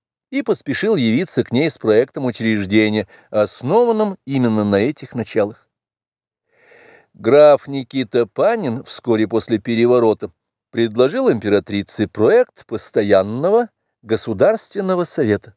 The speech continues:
Граф Никита не был совершенно чужд аристократических идей тысяча семьсот тридцатого года.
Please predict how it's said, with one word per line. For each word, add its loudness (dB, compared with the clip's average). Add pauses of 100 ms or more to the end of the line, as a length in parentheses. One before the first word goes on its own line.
(1300)
Граф 4
Никита -2
не 0
был 2
совершенно 0
чужд -4
аристократических -6
идей 2 (240)
тысяча -4
семьсот 0
тридцатого -6
года. -4